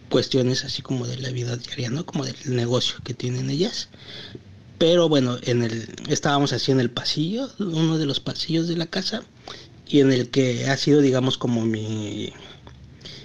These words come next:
mi cuarto así familiar, en el que crecí. Oí, oímos los dos estando en el pasillo cómo tocaban, ¿no? Así, ah, tas, tas,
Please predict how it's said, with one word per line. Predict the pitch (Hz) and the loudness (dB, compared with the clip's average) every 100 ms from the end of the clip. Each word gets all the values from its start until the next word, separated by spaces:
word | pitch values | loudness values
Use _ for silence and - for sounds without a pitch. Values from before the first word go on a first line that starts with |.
| - - | -6 0
mi | 123 | 0
cuarto | - 147 156 - 240 | 2 2 2 0 -4
así | 180 131 123 | -2 -2 -2
familiar, | 120 - 135 123 123 147 226 - - - 196 | -4 -4 -4 -2 -4 -4 -4 -8 -18 -10 -2
en | 196 - 143 127 | -2 -2 -2 0
el | 120 - | -2 -4
que | 131 123 131 - - - - - - | -4 -4 -6 -12 -18 -20 -20 -20 -4
crecí. | 139 131 190 277 - - - - - - - - | 2 4 4 4 2 -18 -20 -20 -20 -20 -20 -4
Oí, | 147 123 120 123 123 127 - - | 0 2 2 2 0 -2 -6 -8
oímos | - 139 143 175 233 196 | 0 6 8 8 4 4
los | 139 120 | 4 4
dos | 156 240 | 0 0
estando | 190 - 147 | 0 2 4
en | 151 | 6
el | 139 | 4
pasillo | - 135 160 190 | 2 -4 -2 -2
cómo | - 170 156 | 2 4 4
tocaban, | 156 175 180 175 | 2 2 4 2
¿no? | 226 | 0
Así, | - - | -6 -6
ah, | - - | -8 -8
tas, | - - | -10 -12
tas, | - - | -14 -16